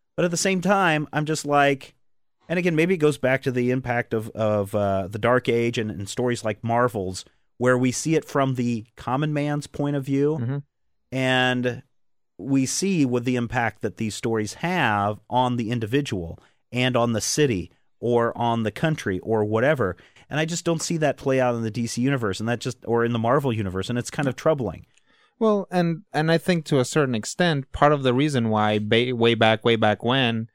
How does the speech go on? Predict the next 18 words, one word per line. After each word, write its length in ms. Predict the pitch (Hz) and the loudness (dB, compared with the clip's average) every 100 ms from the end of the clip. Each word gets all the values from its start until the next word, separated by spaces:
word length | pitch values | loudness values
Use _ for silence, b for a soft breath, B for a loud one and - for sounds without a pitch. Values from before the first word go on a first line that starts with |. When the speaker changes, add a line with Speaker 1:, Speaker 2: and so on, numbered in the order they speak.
| _ _ _ _ - | _ _ _ _ -4
Speaker 2:
Marvel 640 | 113 123 127 123 123 117 | 2 6 6 6 4 2
found 520 | - - 127 127 135 | -2 2 4 4 4
its 320 | 123 - - - - - - | 0 -2 -8 -12 -16 -20 -6
feet 520 | 175 180 123 - - _ | -2 -2 -4 -8 -20 _
as 160 | 113 113 | -2 -2
a 60 | 117 | 0
company 460 | 165 190 143 117 | 0 2 0 0
is 180 | 123 131 | 0 -2
because 440 | 131 131 170 180 | -2 0 4 4
it 160 | 151 113 | 2 -2
started 560 | - - 131 127 123 - | -2 2 4 6 2 0
to, 220 | 123 113 | 0 0
in, 160 | 117 113 | 0 -2
in 180 | 117 | -4
a, 120 | 117 107 - | -4 -4 -6
in 100 | 120 | -6
a 40 | |
very 500 | 117 127 123 113 110 | -2 -2 0 -2 -6